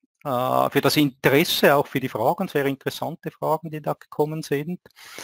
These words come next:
Ich hoffe, das Webinar war für Sie doch, äh, einigermaßen interessant, dass Sie auch gesehen haben, hey, man hat hier wirklich jetzt eine effiziente Lösung, um, äh, Luft- und Kriechstrecken berechnen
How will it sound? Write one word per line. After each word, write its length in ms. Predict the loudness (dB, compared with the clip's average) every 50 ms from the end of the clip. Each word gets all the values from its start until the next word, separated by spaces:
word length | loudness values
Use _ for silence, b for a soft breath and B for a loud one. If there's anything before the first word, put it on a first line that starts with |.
| B B B B B B B -4
Ich 260 | 0 0 2 4 4
hoffe, 580 | 4 4 4 2 0 2 6 8 8 8 8 6 4 _ _ _ _ _ _ _ _ _ _ _ _ _ _ -20 _ _ _ -20 -20 _ _
das 320 | _ 2 2 2 2 0 2
Webinar 720 | 2 4 4 2 2 4 4 6 6 8 8 6 6 6
war 220 | 2 2 2 0
für 180 | 0 2 0 0
Sie 500 | 0 2 2 2 4 4 2 2 0 -6 _ _ _ B B B B B B B B
doch, 320 | -6 -4 -4 -2 -2 2 4
äh, 300 | 4 6 6 6 4 4 2 -2
einigermaßen 640 | -2 0 0 0 2 2 4 6 6 6 4 2 -2
interessant, 600 | -2 -2 -2 -4 -4 0 2 2 2 2 0 -2
dass 140 | -4 -4 -2
Sie 100 | -2 -2
auch 160 | -2 -2 -4
gesehen 400 | -6 -6 -4 -2 -2 -2 -2 -2
haben, 260 | -2 -4 -4 -4 -6 -6
hey, 180 | -4 -4 -2
man 400 | -2 0 2 2 0 0 -2 -6 -4 -4
hat 200 | -4 -4 -2 -2
hier 180 | 0 0 2
wirklich 360 | 2 0 -2 -2 -4 -6 -2 -2
jetzt 300 | -2 -2 0 0 0 0
eine 220 | 0 -2 -2 -2 B B B B B B B B B
effiziente 720 | 0 0 2 0 0 0 2 2 2 2 2 0 0 0
Lösung, 580 | 0 0 0 -2 -2 -2 -2 -2 0 -2 -4 -6
um, 600 | -6 -6 -6 -6 -4 -4 -4 -2 -2 -2 -4 -6 _ B B B B B B B B _ _ -2
äh, 340 | 2 4 6 6 6 6 6
Luft- 320 | 6 6 6 6 4 -2
und 60 | -2
Kriechstrecken 680 | 0 2 2 2 2 2 2 4 2 2 2 0 -4 -2
berechnen 720 | 0 0 0 0 -2 -4 -2 0 0 2 2 0 -2 -4